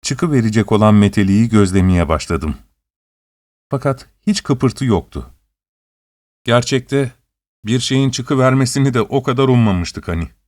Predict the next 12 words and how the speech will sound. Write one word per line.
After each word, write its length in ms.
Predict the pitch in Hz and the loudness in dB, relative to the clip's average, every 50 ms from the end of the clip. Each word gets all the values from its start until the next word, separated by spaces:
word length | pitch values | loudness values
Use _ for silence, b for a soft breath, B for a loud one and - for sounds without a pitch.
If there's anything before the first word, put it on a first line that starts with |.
| _ _ _ _ _ _ _ _ _ _ _ _ _ _ _ _ _ _ _ _ _ _ _ _ _ _ _ _ - | _ _ _ _ _ _ _ _ _ _ _ _ _ _ _ _ _ _ _ _ _ _ _ _ _ _ _ _ -4
Bakışlarımız 640 | 120 117 - 123 - - 120 113 107 107 104 95 - | -4 -2 -2 -4 -6 -4 -2 -2 0 0 0 -2 -2
karşılaştı. 760 | - - 87 80 - - 85 85 80 73 - - - 71 - _ _ _ _ _ _ _ _ _ _ _ _ _ _ _ _ _ _ _ _ _ - | -2 0 0 0 -2 -4 -6 -4 -6 -6 -8 -14 -18 -20 -20 _ _ _ _ _ _ _ _ _ _ _ _ _ _ _ _ _ _ _ _ _ -8
Ve 300 | 90 101 117 117 110 107 - - | -4 -2 0 0 -2 -4 -8 -10
bu 260 | 101 104 117 - - | -6 -6 -6 -6 -6
çocukça 480 | - - 117 113 107 139 127 - 120 104 | -2 0 0 0 0 -2 -4 -2 -4 -2
şakaya 400 | - 107 98 - 104 101 104 113 | 0 -2 0 2 2 4 4 4
güldük. 580 | 107 87 87 90 82 - - - - - - _ _ _ _ _ _ _ _ _ _ _ _ _ _ _ _ _ _ _ _ _ _ _ _ _ _ _ _ _ _ - | 2 0 -2 -4 -4 -4 -8 -12 -12 -16 -20 _ _ _ _ _ _ _ _ _ _ _ _ _ _ _ _ _ _ _ _ _ _ _ _ _ _ _ _ _ _ -4
Ters 300 | - 131 135 135 - 170 | 0 0 2 2 0 -4
yüz 140 | 170 131 135 | -4 -4 -2
edilmiş 420 | 131 117 123 123 123 127 120 - | -2 0 2 2 2 2 0 0
çekmeceye 580 | - 127 117 - 120 113 98 110 110 104 98 87 | -2 -4 -2 0 -2 0 0 0 0 0 0 -2
dokundum. 480 | 87 - - 92 85 76 80 69 67 | -6 -6 -4 -4 -4 -4 -6 -10 -12